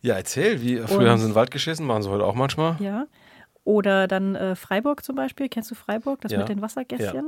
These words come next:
Speaker 1: Ja.
Speaker 2: Das ist ja heute frisches, klares Wasser. Früher war das halt ein
Speaker 1: Lecker.
Speaker 2: Wasserkanal.
Speaker 1: Hm.
Speaker 2: Da ist dann die Kacke an dir vorbeigeschwommen. Und, äh, genau, und dann Römer. Die Römer hatten ja schon immer viel Wasserkultur. <laughs> Da hast du dann,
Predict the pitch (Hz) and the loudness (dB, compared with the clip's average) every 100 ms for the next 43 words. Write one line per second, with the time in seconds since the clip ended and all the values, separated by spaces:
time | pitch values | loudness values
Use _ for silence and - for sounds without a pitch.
0 | 311 - 208 - 220 202 196 202 - 214 | -8 -10 -10 -10 -10 -6 -2 -4 -2 -2
1 | 208 - 214 220 - 190 190 202 - 254 | -2 -4 -8 -8 -6 -4 -4 -6 -6 -6
2 | - 208 190 190 185 - 185 - - - | -4 -4 -2 -2 -4 -6 -6 -8 -14 -18
3 | - - 196 120 - 262 - 254 - 254 | -18 -12 -6 -2 0 -2 -2 -6 -6 -6
4 | 269 381 - 156 160 - - 135 139 202 | -6 -8 -12 -20 -18 -16 -14 -12 -10 -8
5 | 202 190 214 214 - 233 285 277 269 254 | -8 -8 -8 -12 -12 -12 -8 -6 -6 -6
6 | 247 254 262 - 262 330 - - _ _ | -4 -4 -6 -6 -8 -8 -12 -20 _ _
7 | _ - - - - - - - - 226 | _ -20 -20 -20 -20 -20 -20 -20 -4 2
8 | 214 208 202 208 202 - 190 190 190 208 | 4 4 2 0 -2 -4 -2 -2 -2 0
9 | 185 185 214 190 202 196 196 196 170 - | 2 4 2 2 2 8 8 8 0 -2
10 | 180 180 202 190 180 170 185 175 175 - | -2 0 2 0 0 -4 -6 -6 -6 -8
11 | 190 190 180 175 - _ - 190 170 170 | -8 -6 -6 -6 -10 _ -6 -4 -4 -4
12 | 185 180 170 190 220 - _ _ _ - | -6 -8 -6 -4 -4 -6 _ _ _ -20
13 | - _ - - - - 175 180 - 202 | -20 _ -14 -14 -8 -4 -2 -2 -2 -4
14 | - 247 | -2 -2